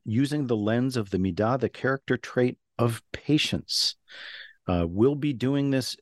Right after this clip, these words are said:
every week, we hope, making our way through, uh, all the portions of the Torah from beginning to end. And the dials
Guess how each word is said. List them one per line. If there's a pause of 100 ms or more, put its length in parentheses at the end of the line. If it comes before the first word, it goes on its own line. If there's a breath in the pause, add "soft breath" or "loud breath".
every
week, (140)
we
hope,
making
our
way
through, (560 loud breath)
uh, (240)
all
the
portions
of
the
Torah
from
beginning
to
end. (720 loud breath)
And (160)
the
dials